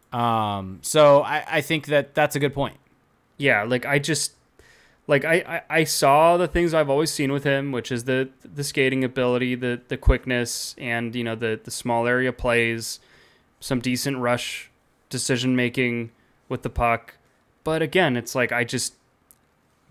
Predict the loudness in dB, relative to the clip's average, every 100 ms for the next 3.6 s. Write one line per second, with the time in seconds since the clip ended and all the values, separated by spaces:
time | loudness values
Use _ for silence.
0 | -4 -4 -4 -6 -2 0 2 0 0 -4
1 | -10 _ -2 0 0 2 4 4 2 -2
2 | -4 -2 0 2 2 2 -2 -2 -4 -2
3 | -4 -6 -6 -4 -6 -8